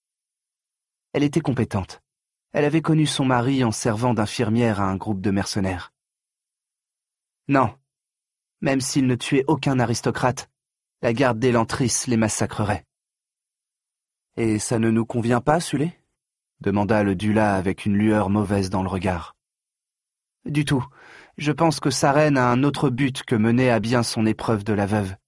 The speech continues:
Chaque jour, elle amène ici des nobles différents,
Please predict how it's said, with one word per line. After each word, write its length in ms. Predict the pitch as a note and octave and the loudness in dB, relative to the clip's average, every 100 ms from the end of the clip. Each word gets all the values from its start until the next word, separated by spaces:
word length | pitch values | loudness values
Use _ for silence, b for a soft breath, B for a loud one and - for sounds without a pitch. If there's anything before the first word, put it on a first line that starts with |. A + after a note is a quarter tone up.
| _ _ _ _ _ _ - | _ _ _ _ _ _ -8
Chaque 240 | - C#3 | -4 -2
jour, 320 | - F#3 F3 | 0 0 0
elle 100 | A#2 | 0
amène 240 | A#2 C#3+ D3 | 0 2 0
ici 380 | C#3 - F#3 D#3 | 0 -4 -6 -2
des 120 | B2 | 0
nobles 340 | C3+ C#3+ A#2+ | 2 0 -2
différents, 480 | A2+ - B2 A#2+ | -4 -4 -2 -2